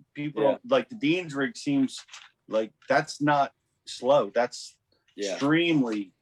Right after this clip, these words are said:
Speaker 1: efficient and, you know, working that bait through the habitat. So, uh,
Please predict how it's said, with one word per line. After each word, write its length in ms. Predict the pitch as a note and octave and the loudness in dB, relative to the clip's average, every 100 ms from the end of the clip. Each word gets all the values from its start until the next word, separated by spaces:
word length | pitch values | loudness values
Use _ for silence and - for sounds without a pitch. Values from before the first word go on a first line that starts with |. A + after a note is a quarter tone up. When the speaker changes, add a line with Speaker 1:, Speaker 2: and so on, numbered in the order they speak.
| - | -6
Speaker 1:
efficient 640 | A2+ - D3+ D3 B2+ A2+ - _ _ | -6 -2 0 0 0 -4 -6 _ _
and, 380 | - A2 G#2+ G2+ _ _ - _ _ - | -4 -2 -2 -6 _ _ -20 _ _ -4
you 100 | A#2 | 2
know, 140 | A2+ A2 | 4 4
working 300 | B2+ B2 A#2+ | 2 2 2
that 280 | A#2 - - | 2 0 -2
bait 260 | A#2 A#2 | -2 -2
through 140 | - A2 | -6 -6
the 60 | |
habitat. 600 | A2+ A#2+ B2+ - G2 G2 - | 0 0 0 -2 -2 -2 -8
So, 340 | G#2 G2+ G2+ | -4 -2 0
uh, 200 | G2 F#2+ | 0 0